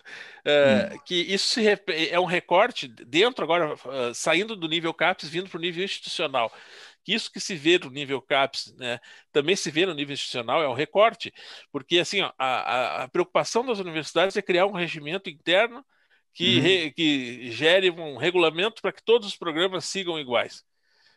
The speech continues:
Speaker 2: Sim.
Speaker 1: né? Então, assim, ó,
Speaker 2: Uhum.
Speaker 1: eh, nós tivemos um tempo onde a gente deu liberdade e nem todos souberam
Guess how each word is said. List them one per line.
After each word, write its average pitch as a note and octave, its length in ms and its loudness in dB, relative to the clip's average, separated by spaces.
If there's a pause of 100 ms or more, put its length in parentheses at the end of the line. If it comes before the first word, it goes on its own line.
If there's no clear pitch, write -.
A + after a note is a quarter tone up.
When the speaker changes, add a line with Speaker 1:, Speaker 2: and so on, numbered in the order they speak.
Speaker 2:
Sim. A#2+ 140 0
Speaker 1:
né? F#3 180 4 (460)
Então, C#3 260 2
assim, F#3+ 220 4
ó, C#3+ 80 4
Speaker 2:
Uhum. A#2 100 2
Speaker 1:
eh, A#2+ 320 2
nós C#3 220 -2
tivemos F#3 380 0
um F3+ 100 -6
tempo G3 380 2
onde F3 120 -2
a E3 40 0
gente - 180 -6
deu D#3+ 180 4
liberdade G3+ 640 2
e A3+ 40 -12
nem G3 220 -4
todos C4 280 0
souberam F3 540 -2